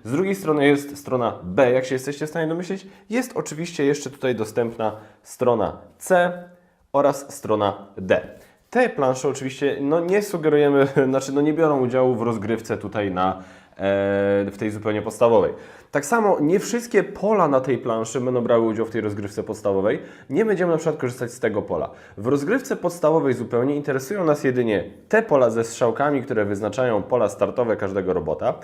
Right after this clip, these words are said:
oraz te pola z, y, te pola, przepraszam, tutaj z dziurami, tak? To są doły. Jeżeli robot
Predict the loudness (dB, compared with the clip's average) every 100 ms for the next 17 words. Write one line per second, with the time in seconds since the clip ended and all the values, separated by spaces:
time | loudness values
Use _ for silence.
0 | -18 -20 -4 2 2 2 -2 2 4 4
1 | 2 -2 -2 0 0 0 -2 2 4 4
2 | 2 0 0 -2 0 0 0 -2 -2 -4
3 | -2 2 4 2 2 2 0 -4 0 4
4 | 4 4 0 0 -2 -6 -14 -2 8 8
5 | 8 2 -2